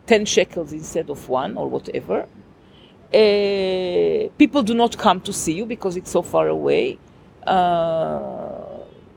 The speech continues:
also, their lands were taken by nearby settlements. So this is daily life of so, of everybody here in the West Bank. And, um,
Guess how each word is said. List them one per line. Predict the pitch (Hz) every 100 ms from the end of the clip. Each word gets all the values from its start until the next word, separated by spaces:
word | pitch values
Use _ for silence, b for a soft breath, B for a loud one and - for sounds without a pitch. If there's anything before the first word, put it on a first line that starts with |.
| - -
also, | 180 220 226
their | 196 180
lands | 185 214 170
were | 185
taken | 180 185 185 175
by | 156 156
nearby | 151 180 165 160 156
settlements. | - - 160 196 277 - b b b
So | - 294
this | 294 392
is | 453 415 - - 226
daily | 311 403 370
life | 302 403 339
of | 214
so, | - - - -
of | 269
everybody | 440 440 247 170 156
here | - 170 151 - - - -
in | 180 175
the | 170
West | - -
Bank. | - 65 - - - - - - - - - - b b b b b b - -
And, | 226 220 208 185
um, | 220 214 208 202 196 202